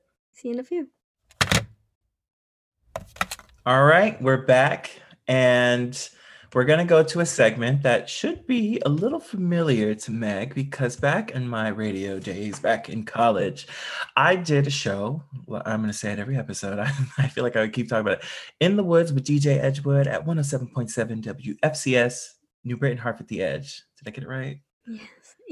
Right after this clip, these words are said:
Speaker 2: Okay.
Speaker 1: Yes. It's been ten years. You should probably get over it. <laughs>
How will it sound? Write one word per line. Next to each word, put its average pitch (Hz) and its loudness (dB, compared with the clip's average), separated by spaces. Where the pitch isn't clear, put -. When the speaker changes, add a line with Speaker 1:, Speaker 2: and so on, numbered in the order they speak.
Speaker 2:
Okay. 254 0
Speaker 1:
Yes. - -4
It's 262 4
been 320 6
ten 285 4
years. 247 6
You 233 -2
should 254 -6
probably 254 4
get 226 4
over 220 2
it. 240 0
<laughs> 233 -4